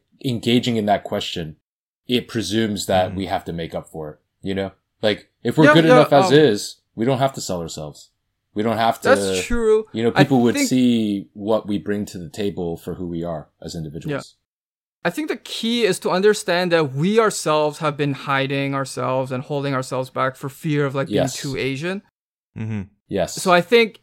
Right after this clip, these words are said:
Speaker 3: if you get rid of that, just be yourself, just be as Asian as you are <laughs> meant to
Speaker 1: Yeah.
Speaker 3: be, as corny as that
Speaker 1: <laughs>
Speaker 3: sounds.
Speaker 1: No, just let your freak flag fly, baby.
Speaker 3: Yeah, and then
Speaker 2: That's
Speaker 3: that
Speaker 2: right.
Speaker 3: will, that will sort out who will want to associate with you. And if they
Speaker 2: Yes,
Speaker 3: don't,
Speaker 2: uh,
Speaker 3: then good riddance.
Speaker 2: yeah.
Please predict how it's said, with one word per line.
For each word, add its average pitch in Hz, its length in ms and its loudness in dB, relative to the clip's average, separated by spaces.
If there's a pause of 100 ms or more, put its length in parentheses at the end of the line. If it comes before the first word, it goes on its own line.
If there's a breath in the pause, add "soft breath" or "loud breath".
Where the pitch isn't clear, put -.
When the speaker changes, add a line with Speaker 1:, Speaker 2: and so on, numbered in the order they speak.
Speaker 3:
if - 160 -6
you 240 80 0
get 254 260 2
rid 170 160 2
of 156 120 0
that, 131 220 -2
just 165 240 -8
be 160 80 -4
yourself, 180 540 -2
just - 300 -14
be 185 360 -2
as 147 460 0 (300)
Asian 156 580 -2
as 139 260 -6
you 143 220 -6
are 147 100 -2
<laughs> 131 140 -2
meant 147 240 2
to 185 80 0
Speaker 1:
Yeah. 110 160 6
Speaker 3:
be, 170 240 -4 (100)
as 156 120 -8
corny 180 360 0
as 147 120 4
that 165 140 4
Speaker 1:
<laughs> - 80 -6
Speaker 3:
sounds. 160 180 4
Speaker 1:
No, 147 160 10
just 117 280 0
let 139 200 6
your 151 80 4
freak 151 320 4
flag 151 320 8
fly, 160 300 8
baby. 139 460 2
Speaker 3:
Yeah, 220 360 8
and 196 180 4
then 214 160 4
Speaker 2:
That's 185 80 -6
Speaker 3:
that 170 240 8
Speaker 2:
right. 247 60 0
Speaker 3:
will, 247 480 10
that 202 180 2
will 302 80 -4
sort 240 340 2
out 220 280 2
who 196 100 -8
will 202 160 -4
want 180 180 -4
to 190 180 -4
associate 185 460 -6
with 135 160 -14
you. - 160 -14
And 165 240 -4
if 160 80 -12
they 185 100 0
Speaker 2:
Yes, 190 120 6
Speaker 3:
don't, 226 140 4
Speaker 2:
uh, 269 160 -4
Speaker 3:
then 185 180 0
good 180 240 -2
riddance. 202 320 -2
Speaker 2:
yeah. 98 120 -8